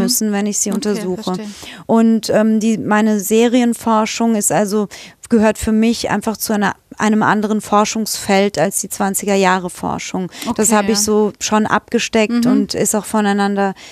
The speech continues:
Speaker 1: getrennt. Ähm, und, ähm, und das gehört also eigentlich überhaupt nicht zusammen, obwohl immer wieder mein Interesse für Populäres und Pop und Popularisierung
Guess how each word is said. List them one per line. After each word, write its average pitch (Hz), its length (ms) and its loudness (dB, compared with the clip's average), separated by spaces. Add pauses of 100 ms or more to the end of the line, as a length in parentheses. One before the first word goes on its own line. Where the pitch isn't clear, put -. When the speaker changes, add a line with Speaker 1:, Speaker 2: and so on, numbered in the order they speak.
(160)
Speaker 1:
getrennt. 220 760 0
Ähm, 214 420 2 (420)
und, 214 520 2
ähm, 202 540 0 (340)
und 208 140 0
das 214 160 0
gehört 226 320 2
also 214 360 0 (420)
eigentlich 226 420 0
überhaupt 220 560 -2
nicht 254 220 0
zusammen, 220 640 0 (240)
obwohl 233 520 2 (240)
immer 247 480 4
wieder 233 380 0
mein 220 240 0
Interesse 214 720 -2
für 226 220 0
Populäres 226 840 0
und 196 240 -6
Pop 226 260 0
und 214 140 0
Popularisierung 214 1000 2